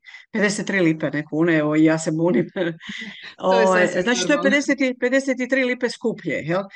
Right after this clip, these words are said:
Speaker 1: Nekome ko to svaki dan kupuje, pedeset tri kune, da je to samo tih pedeset tri kune, nego ako je ovako sve po, zaokruživano i poskupilo, dakle, toga se nakupi, ali, kažem, mora se uvažavati činjenica, u Hrvatskoj ima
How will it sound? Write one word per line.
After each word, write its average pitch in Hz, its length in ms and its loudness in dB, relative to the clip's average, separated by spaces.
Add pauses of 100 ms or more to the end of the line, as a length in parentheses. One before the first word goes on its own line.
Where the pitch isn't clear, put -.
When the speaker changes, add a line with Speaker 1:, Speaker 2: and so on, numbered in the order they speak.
(200)
Speaker 1:
Nekome 247 400 0
ko 240 100 0
to 254 160 2
svaki 262 380 0
dan 220 300 -2
kupuje, 254 500 0 (400)
pedeset 254 400 2
tri 254 220 2
kune, 233 340 -2
da 220 120 -2
je 220 80 0
to 233 120 0
samo 220 280 -2
tih 226 240 -4
pedeset 214 340 -4
tri 208 180 -6
kune, 202 260 -6
nego 185 200 -2
ako 175 200 -2
je 175 100 2
ovako 175 260 -2
sve 190 240 -8
po, 160 240 -4
zaokruživano 175 600 -4
i 165 40 -4
poskupilo, 185 500 -6
dakle, 208 260 -8
toga 208 220 -6
se 180 160 -4
nakupi, 214 480 -4 (520)
ali, 208 240 -4
kažem, 240 260 -2
mora 233 220 0
se 233 140 -4
uvažavati 220 580 -4
činjenica, 226 580 -6
u 185 60 -4
Hrvatskoj 208 680 -4
ima 208 340 -6